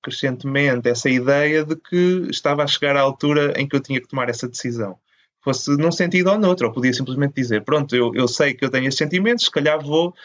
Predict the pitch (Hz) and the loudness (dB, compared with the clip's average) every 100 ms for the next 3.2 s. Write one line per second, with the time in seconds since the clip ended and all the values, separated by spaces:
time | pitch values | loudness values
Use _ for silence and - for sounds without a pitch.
0 | - _ 135 139 151 139 113 98 - _ | -20 _ -2 2 2 2 0 -6 -14 _
1 | _ _ 120 117 117 117 113 113 - - | _ _ 0 2 2 0 -2 -8 -10 -6
2 | 131 - - 139 127 147 127 120 - 123 | -4 -2 -2 -2 2 2 2 -2 -2 -2
3 | - 131 | -2 -4